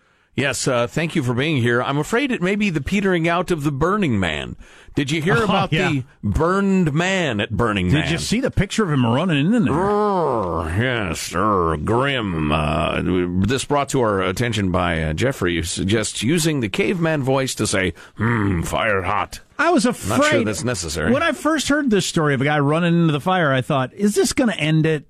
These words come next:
Speaker 2: Somebody's gonna get sued or something," or the, 'cause that sucks. One crazy person runs into the fire, and is that the end of it?
Speaker 1: So, but at the end of the thing, if you're not familiar with it, they build this. It used to be a crazy big dude.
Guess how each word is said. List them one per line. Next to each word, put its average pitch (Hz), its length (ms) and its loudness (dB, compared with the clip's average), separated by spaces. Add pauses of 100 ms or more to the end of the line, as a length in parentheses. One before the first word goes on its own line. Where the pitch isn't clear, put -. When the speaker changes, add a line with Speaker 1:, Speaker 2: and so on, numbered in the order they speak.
(260)
Speaker 2:
Somebody's 214 340 2
gonna 185 160 0
get 160 160 -2
sued 143 640 2
or 123 80 0
something," 147 400 -2
or 139 80 0
the, 131 140 -2 (1160)
'cause 247 260 0
that 247 200 0
sucks. - 640 -4 (200)
One 190 240 2
crazy 175 460 0
person 180 600 0 (480)
runs 143 340 2
into 156 160 2
the 131 60 -2
fire, 147 340 0
and 135 100 4
is 110 80 2
that 127 160 0
the 117 120 2
end 131 140 2
of 139 60 -2
it? 160 140 -6 (220)
Speaker 1:
So, 175 420 -2
but - 160 -4
at 220 140 -4
the 247 140 0
end 254 140 2
of 160 80 2
the 113 60 -6
thing, 117 260 -2
if 110 120 -4
you're 113 80 0
not 113 160 -2
familiar 95 420 0
with 82 200 -2
it, 98 100 -2
they 151 100 0
build 208 320 0
this. 139 200 -2 (280)
It 147 140 -2
used 285 180 0
to 240 80 0
be 180 180 0
a 110 40 -2
crazy 135 400 -2
big 95 500 -4
dude. 80 440 0